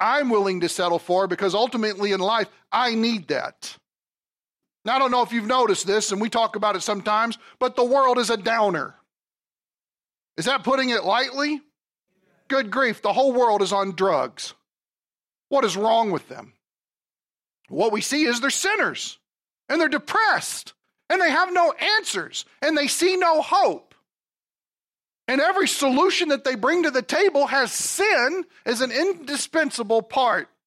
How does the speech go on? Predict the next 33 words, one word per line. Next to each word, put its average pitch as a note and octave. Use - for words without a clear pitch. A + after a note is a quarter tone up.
of B2+
getting G3+
to G3+
the F#3+
other F#3
side. B2+
It -
just F#4+
makes D4+
no C#4
sense. -
They A#3
need B3
some F3+
king A3
priests F3+
who E3
have D3
been D#3
set F#3+
apart E3
to B2+
speak -
into C#3
their C3
lives. B2+
And C#3
so F3+
how A#3+
do A#3+
we G3+
do E3+
that? -